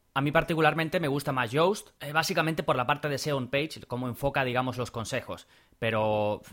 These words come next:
realmente da un poco igual, ¿vale? Incluso tengo algunas webs que las tengo hechas con Genesis y dependiendo del requerimiento del cliente sobre todo, eh, muchas veces dejo las opciones de seo de Genesis, básicamente. Pero bueno,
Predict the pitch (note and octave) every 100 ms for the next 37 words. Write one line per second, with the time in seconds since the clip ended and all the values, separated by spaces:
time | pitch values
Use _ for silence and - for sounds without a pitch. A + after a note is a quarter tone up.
0 | - A2+ A#2+ C3 A#2+ C3 A2+ A2 F#2+ G2+
1 | G#2 F#2+ A#2 C#3 - _ - G#2+ A#2 A2
2 | A#2+ C3 B2+ B2+ A#2 C3 - A#2+ A2+ C3
3 | B2 B2 C3+ - B2+ C3+ C#3+ E3 E3+ -
4 | _ - E3 C#3+ C3+ C#3 D3+ D#3+ C#3 C#3
5 | C#3 C3+ C3 D3 D3 D3 B2+ A#2+ C3 C#3
6 | C3+ C#3 C3 B2 C3+ D#3 F3 _ _ B2
7 | A#2+ C#3+ C3 C#3+ D#3 A#2+ C3 D3+ C3+ A#2+
8 | A#2 C#3 C#3 B2 A#2+ C#3 C#3+ B2+ A2 C#3+
9 | G2+ - D#2+ - A2+ B2 - A2+ C3+ A2+
10 | - _ - C3+ B2+ B2 A#2+ C3+ D3+ A#2